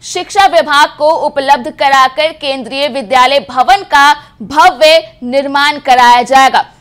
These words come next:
बस स्टैंड एवं ऑडिटोरियम के लिए जमीन चिन्हित कर काम किया जा रहा है। बता दें कि रविवार को स्थानीय संस्कृत महाविद्यालय में आयोजित अभिनंदन समारोह को संबोधित कर रहे थे चिराग पासवान।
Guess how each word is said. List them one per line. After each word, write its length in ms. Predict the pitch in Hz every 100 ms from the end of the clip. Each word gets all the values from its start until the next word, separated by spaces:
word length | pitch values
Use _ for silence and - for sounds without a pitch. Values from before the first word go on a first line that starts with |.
| -
बस 300 | 214 262 269 285
स्टैंड 420 | 277 277 262 311 -
एवं 340 | 262 254 311 -
ऑडिटोरियम 760 | 254 240 269 262 262 302 359
के 220 | 392 330 294
लिए 340 | 254 285 330 - -
जमीन 500 | 208 294 277 294 403
चिन्हित 500 | 403 339 285 294 311 _ -
कर 240 | 269 294 - _ _
काम 320 | 294 262 277 277 -
किया 260 | 254 247
जा 220 | 247 254 233
रहा 220 | 254 262
है। 160 | 269 - _ _ _
बता 260 | 247 285 359
दें 80 | 415
कि 120 | 440 440
रविवार 500 | 381 403 392 359 370
को 180 | 359 370
स्थानीय 480 | 392 381 302 311 359
संस्कृत 560 | 381 339 320 - 339 294
महाविद्यालय 840 | 294 302 320 285 226 277 277 311 330
में 140 | 320
आयोजित 640 | - 277 277 285 320 330 -
अभिनंदन 640 | 269 277 285 302 311 415 403
समारोह 540 | 359 302 302 294 330
को 240 | 339 320 330
संबोधित 720 | - 311 269 262 277 339 -
कर 140 | 294 277
रहे 160 | 294 294
थे 220 | 294 277
चिराग 440 | 269 302 240 240 233
पासवान। 560 | 254 233 - 240 190